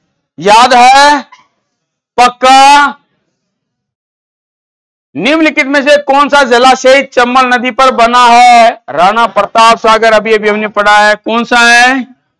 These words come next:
राणा प्रताप सागर बांध चंबल नदी पर। लोअर भवानी बांध किस राज्य में स्थित है? लोअर भवानी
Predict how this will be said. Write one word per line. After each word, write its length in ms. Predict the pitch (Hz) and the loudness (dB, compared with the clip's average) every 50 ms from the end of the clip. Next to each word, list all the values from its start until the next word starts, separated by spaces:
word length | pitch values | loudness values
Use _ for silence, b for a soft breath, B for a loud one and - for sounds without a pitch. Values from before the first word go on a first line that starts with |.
| _ _ _ _ _ _ _ _ _ _ _ _ _ _ _ _ _ _ _ _ _ _ | _ _ _ _ _ _ _ _ _ _ _ _ _ _ _ _ _ _ _ _ _ _
राणा 280 | _ 170 208 226 233 233 | _ _ -10 -4 -4 -4
प्रताप 360 | 220 220 208 202 226 226 214 | -2 -4 -4 -2 -2 -2 0
सागर 240 | 190 226 220 220 220 | 0 0 0 0 0
बांध 260 | 208 214 220 226 220 | 0 0 0 0 -2
चंबल 360 | - 208 196 196 202 202 190 | -4 -4 -4 -2 -2 -2 -2
नदी 180 | 185 180 175 165 | -2 -4 -4 -6
पर। 160 | 151 147 131 113 104 _ _ _ _ _ _ _ _ _ _ _ _ _ | -6 -6 -8 -8 -12 _ _ _ _ _ _ _ _ _ _ _ _ _
लोअर 480 | 147 180 220 - _ 277 285 302 311 262 | -18 -18 -18 -18 _ -20 -20 -20 -16 -10
भवानी 380 | 240 226 240 254 262 262 269 269 | -4 -2 0 0 0 0 -2 -2
बांध 400 | 233 247 247 254 262 269 269 269 | -2 0 2 2 2 0 0 -4
किस 420 | - _ _ _ - 285 240 - | -8 _ _ _ -6 -6 -4 -2
राज्य 340 | 262 254 247 254 247 247 262 | 0 0 0 0 0 0 -2
में 100 | 254 254 | -2 -2
स्थित 260 | 233 247 - 254 208 | -6 -6 -8 -6 0
है? 380 | 240 240 233 208 160 113 - - _ _ _ _ _ _ _ _ _ _ _ _ _ _ _ _ _ _ _ 160 | 0 2 2 2 0 -2 -6 -12 _ _ _ _ _ _ _ _ _ _ _ _ _ _ _ _ _ _ _ -16
लोअर 540 | 165 196 226 233 240 247 247 254 254 254 | -10 -6 -2 0 2 2 2 2 0 0
भवानी 880 | 240 196 214 220 220 226 226 226 240 247 247 240 214 160 123 110 - - | -2 -2 -4 -2 0 0 0 0 0 -2 -2 -4 -4 -6 -10 -14 -16 -20